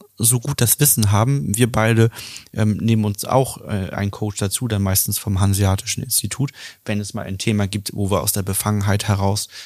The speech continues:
keine Lösung finden. Denn die Befangenheit oder dieser Tunnelblick, was auch immer da entsteht, sorgt dafür, dass wir eben nicht so klar und einfach unsere Strukturen,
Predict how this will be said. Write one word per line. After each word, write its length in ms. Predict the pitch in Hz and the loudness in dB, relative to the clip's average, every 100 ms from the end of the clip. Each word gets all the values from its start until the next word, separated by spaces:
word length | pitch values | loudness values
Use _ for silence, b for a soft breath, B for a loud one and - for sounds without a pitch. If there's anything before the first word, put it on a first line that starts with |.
| B | B
keine 260 | - 127 110 | 0 2 2
Lösung 340 | 95 98 101 | 0 0 -2
finden. 400 | - 101 107 127 B B B _ - | 0 0 0 -4 B B B _ 2
Denn 360 | 107 110 110 - _ _ _ _ _ | 4 4 2 -4 _ _ _ _ _
die 140 | 110 | 0
Befangenheit 580 | 110 107 127 135 139 - | 2 4 2 2 2 0
oder 160 | - 107 | 0 0
dieser 260 | 98 104 | 4 2
Tunnelblick, 600 | - 156 143 120 117 117 | 2 2 2 2 2 2
was 120 | 113 110 | 2 0
auch 120 | 107 | 2
immer 160 | 127 | 4
da 80 | 117 | 4
entsteht, 460 | 101 104 - 123 - | 4 2 4 2 4
sorgt 280 | 101 110 117 | 2 4 0
dafür, 340 | 110 - 110 B B - | 0 2 2 B B -2
dass 240 | 107 - | 0 2
wir 120 | - | 0
eben 280 | - 104 104 B B B | 2 0 0 B B B
nicht 280 | 107 120 - | 4 4 4
so 140 | 120 | 0
klar 540 | - - 104 104 107 - | 0 0 2 4 2 0
und 140 | 101 | -2
einfach 440 | - 101 - 104 | 0 0 2 0
unsere 460 | 110 104 104 98 98 | 0 0 2 2 0
Strukturen, 840 | - 101 - - 127 117 113 110 | -2 -4 -6 0 2 4 4 2